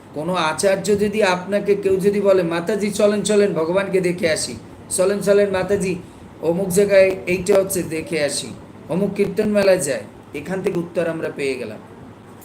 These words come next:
যদি আপনি মনে করেন ওখানে গেলে পরে আপনার মনটা যেভাবে এই নামের প্রতি এখানে আছে, ঠিক ওই রকম ওইখানে থাকবে, তাহলে যান।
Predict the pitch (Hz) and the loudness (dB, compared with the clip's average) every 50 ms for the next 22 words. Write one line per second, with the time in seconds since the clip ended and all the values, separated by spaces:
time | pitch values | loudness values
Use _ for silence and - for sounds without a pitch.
0 | - - - - - - - - - - - - 180 185 202 240 240 233 226 233 | -20 -20 -20 -20 -20 -20 -20 -20 -20 -14 -4 -2 0 0 4 4 4 4 4 2
1 | - 262 254 233 208 196 202 233 247 240 240 233 208 190 175 165 175 - - - | 0 -2 0 2 2 4 4 2 0 2 2 4 4 4 2 0 -2 -6 -8 -8
2 | 165 165 - 202 214 233 220 185 175 185 190 220 226 220 214 202 175 151 131 117 | -8 -6 -4 -4 -4 -4 -4 0 2 2 4 4 4 4 4 2 2 2 0 -4
3 | 113 - - - - - - - - - 139 160 - - 196 208 208 185 175 165 | -6 -12 -16 -20 -20 -20 -20 -20 -8 -4 -4 -4 -4 -2 0 0 0 0 0 -2
4 | 160 165 180 196 196 175 - 196 170 151 - - - - - - - - - 117 | -2 -2 -4 -4 -4 -2 0 0 0 0 -4 -8 -14 -18 -20 -20 -20 -16 -14 -8
5 | - - 170 185 190 190 226 226 226 226 247 233 233 220 208 180 170 165 165 180 | -6 0 2 2 2 2 2 -2 0 0 0 -2 0 -2 0 0 0 2 2 2
6 | 208 214 208 - - - - - 214 202 196 196 196 208 214 220 208 190 170 170 | 0 -2 -2 -2 -2 -4 -2 0 2 2 2 2 0 -2 0 0 0 0 0 0
7 | - 143 - 196 208 196 - - - - - 185 185 202 220 240 240 233 - 247 | -2 -4 -2 -4 -4 -6 -6 -14 -18 -8 -2 -2 0 0 4 4 2 4 4 -2
8 | 240 226 - 196 190 196 185 214 214 220 214 - 196 175 170 143 147 139 175 185 | -2 -2 2 2 2 2 2 0 -2 -2 0 0 0 0 0 -2 -6 -2 0 2
9 | 208 214 202 170 160 127 - 104 - | 2 2 2 0 -2 -6 -6 -10 -14